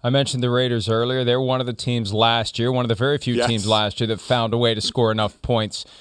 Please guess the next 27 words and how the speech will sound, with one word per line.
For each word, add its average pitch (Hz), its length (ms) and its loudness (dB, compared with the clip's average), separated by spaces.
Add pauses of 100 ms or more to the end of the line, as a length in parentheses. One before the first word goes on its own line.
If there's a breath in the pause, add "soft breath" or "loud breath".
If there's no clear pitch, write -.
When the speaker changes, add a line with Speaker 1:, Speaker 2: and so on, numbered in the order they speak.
(160 loud breath)
Speaker 1:
to 135 120 0
beat 120 280 0
the 113 60 -4
Kansas 110 360 -2
City 110 300 -2
Chiefs. 131 440 -2 (920 loud breath)
And, 165 200 0
and 175 220 0 (120)
I, 190 420 4
I 294 40 6
admire 208 560 4
what 160 360 2
both 175 260 4
the 196 80 0
Ravens 180 360 2
and 175 100 -4
the 170 40 -4
Raiders 170 340 0
did. 156 460 2 (260)
That, 147 440 2
that 143 480 0
very 147 340 2
physical, 151 680 2
demanding 147 960 0
game 147 500 0
on 127 200 0
the 123 180 2